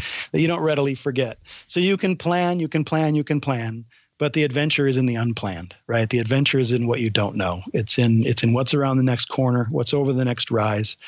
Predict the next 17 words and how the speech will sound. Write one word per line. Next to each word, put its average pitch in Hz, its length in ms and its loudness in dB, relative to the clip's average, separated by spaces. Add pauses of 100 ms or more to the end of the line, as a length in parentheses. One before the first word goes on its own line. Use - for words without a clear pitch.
(380)
um, 117 640 2 (240)
and 180 180 2
in 180 120 4
those 175 180 2
accidents 120 640 -6
that 120 220 -4
do 139 160 2
happen. 117 460 -4 (100)
You 120 80 -2
know, 120 120 2
we 120 200 2
have, 127 420 -2
we 123 220 0
had 123 320 0 (140)
one 127 260 2
broken 131 320 0
hand, 131 340 2